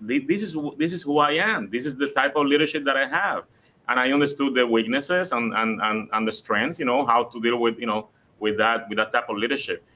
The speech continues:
Uh, because sometimes servant leaderships, you know, we, we tend to neglect ourselves, you know, putting people in front of us. Uh, but, you know, took care of that one. But I think that that's a key. Uh, when you actually serving the community, when you're actually passionate about what you're doing,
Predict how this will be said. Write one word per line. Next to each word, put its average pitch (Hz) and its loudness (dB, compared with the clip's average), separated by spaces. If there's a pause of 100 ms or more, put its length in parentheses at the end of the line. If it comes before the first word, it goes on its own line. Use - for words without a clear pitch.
(340)
Uh, 101 4
because 107 -4
sometimes 131 0
servant 131 2
leaderships, 123 2
you 107 -4
know, 107 -2
we, 107 -2
we 110 -2
tend 127 -2
to 127 -2
neglect 117 2
ourselves, 107 2
you 98 -10
know, 104 -2 (180)
putting 117 0
people 113 -2
in 104 -2
front 117 0
of 90 -2
us. 82 -6 (320)
Uh, 101 2
but, 113 4 (100)
you 143 0
know, 113 2
took 143 -6
care 170 6
of 147 4
that 131 6
one. 123 4
But 113 4
I 120 2
think 156 0
that 120 2
that's 143 2
a 143 -2
key. 95 -8 (400)
Uh, 104 2
when 113 2
you 139 4
actually 143 -2
serving 139 2
the 113 2
community, 98 -6
when 98 -6
you're 113 -2
actually 127 -4 (200)
passionate 117 0
about 98 0
what 98 0
you're 92 -6
doing, 90 -8